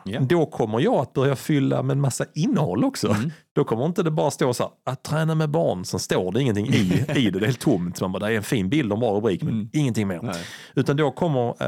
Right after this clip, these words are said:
Speaker 2: eh, vi börja, jag att börja skapa alla programmen.
Speaker 1: Ja.
Speaker 2: Eh, jag och Fredrik kommer, eh, bolla och så kommer jag putta in allt innehåll.
Speaker 1: Mm.
Speaker 2: Helt plötsligt får liksom innehållet mycket, mycket mer liv.
Speaker 1: Mm.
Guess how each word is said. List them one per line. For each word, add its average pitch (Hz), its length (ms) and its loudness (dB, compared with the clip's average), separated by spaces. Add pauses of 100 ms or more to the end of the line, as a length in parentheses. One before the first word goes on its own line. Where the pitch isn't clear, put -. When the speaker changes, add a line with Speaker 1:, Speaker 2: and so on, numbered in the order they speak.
(160)
Speaker 2:
eh, 107 60 -2
vi 107 100 0
börja, 98 500 0
jag 107 160 2
att 92 120 -6
börja - 160 -4
skapa 175 420 -2
alla 165 100 0
programmen. 123 840 -2
Speaker 1:
Ja. 120 60 -4
Speaker 2:
Eh, 104 140 -2
jag 110 200 2
och 98 60 -2
Fredrik 101 360 -2
kommer, 92 680 -2 (240)
eh, - 60 -2
bolla 139 380 0
och 76 180 -4
så 120 100 -4
kommer 117 200 0
jag 104 180 0
putta 101 280 -2
in 92 260 -2
allt 90 380 -6
innehåll. 156 640 2
Speaker 1:
Mm. 98 220 -6 (200)
Speaker 2:
Helt 135 180 0
plötsligt 143 300 0
får 107 220 0
liksom 104 360 -2
innehållet 107 580 2
mycket, 127 360 2
mycket 113 160 0
mer 92 120 0
liv. 95 360 -2 (100)
Speaker 1:
Mm. 98 120 -6